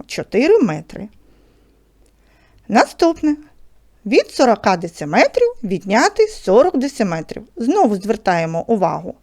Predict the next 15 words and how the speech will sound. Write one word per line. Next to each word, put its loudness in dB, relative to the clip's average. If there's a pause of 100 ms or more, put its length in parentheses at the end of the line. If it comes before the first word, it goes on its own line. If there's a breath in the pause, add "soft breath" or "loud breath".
(120)
величини 2 (100)
однакові. 2 (640 soft breath)
Тепер 2
виконуємо 2
дію 0
над 0
числами. -8 (500 soft breath)
Якщо 0
ми 2
від 2
числа 2
віднімаємо 0
те -2
саме -4
число, 2